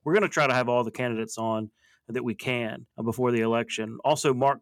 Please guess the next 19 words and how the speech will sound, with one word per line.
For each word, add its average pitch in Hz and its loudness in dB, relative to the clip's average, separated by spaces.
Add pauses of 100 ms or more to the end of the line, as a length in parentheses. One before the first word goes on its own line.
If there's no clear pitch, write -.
Pettis, 139 -2
he's 127 -2
at 117 -2 (120)
Highlands 127 0
College 135 0
in 107 -4
Birmingham, 131 -2 (180)
and 151 2
Steve 170 0
Dewar, 127 2 (220)
the 117 -2
executive 131 -2
director 123 -2
of 120 -2
Agape 127 0
of 110 -8
Central 120 -6
Alabama. 113 -2
It's, - -4